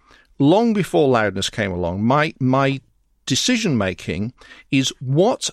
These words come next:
are the key narrative elements, whether this is a drama or a documentary, and I would always make sure that in my mix, I was thinking of the person driving down a motorway in an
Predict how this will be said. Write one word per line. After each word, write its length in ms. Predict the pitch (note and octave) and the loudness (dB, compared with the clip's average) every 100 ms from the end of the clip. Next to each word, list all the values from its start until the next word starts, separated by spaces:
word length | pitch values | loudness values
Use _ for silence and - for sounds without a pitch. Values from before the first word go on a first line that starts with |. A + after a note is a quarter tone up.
| - | -2
are 160 | D#3 | -2
the 120 | D3+ | -2
key 560 | D3+ - - E3+ F3 E3 C#3 | -6 -8 -6 -4 -4 -6 -2
narrative 640 | C3 C3+ C#3 C3 C3+ B2 - | 0 0 -2 -2 -4 -4 -2
elements, 540 | G#2 E2 D2+ D#2+ - - | -2 -2 -6 -8 -8 -2
whether 240 | B2+ A#2 | -2 0
this 180 | A2+ - | -4 -4
is 120 | G2 | -8
a 40 | |
drama 420 | G2 C#3 D#3 G3 F#3 | -4 0 2 2 0
or 220 | B2+ A#2 | 0 0
a 40 | |
documentary, 840 | A2 A#2 - G2+ F#2+ - - C3+ - _ _ _ _ _ _ - - - | 0 -4 -4 -4 -4 -8 -12 -12 -14 _ _ _ _ _ _ -20 -14 -4
and 120 | A2+ | 0
I 200 | C#3+ F#3 | 2 2
would 180 | D#3+ - | 2 0
always 400 | D#3+ F3+ A3 G#3+ | 2 4 4 0
make 200 | D3+ C#3 | -2 -4
sure 320 | - B2 F#2 F#2 | -2 -2 -2 -2
that 120 | - | -2
in 120 | B2+ | 0
my 200 | B2+ A#2 | 0 0
mix, 500 | A2 G2 - - - - - - - - | 0 -2 -4 -8 -8 -12 -20 -20 -20 -6
I 100 | B2+ | -2
was 200 | D#3+ E3+ | 0 0
thinking 360 | - F#3 D#3 C3 | 0 -2 0 0
of 100 | A#2 | 0
the 80 | A#2+ | -4
person 420 | C#3 B2+ - B2+ | 2 2 2 -2
driving 460 | C3+ D3+ F#3+ F3 | 2 2 2 0
down 220 | D3+ C#3+ C#3 | 0 0 2
a 40 | |
motorway 600 | B2+ A#2 - F#2+ F2+ F#2 - - - - | 2 0 0 -6 -4 -8 -12 -20 -10 0
in 100 | C3 | 2
an 140 | C#3 | 2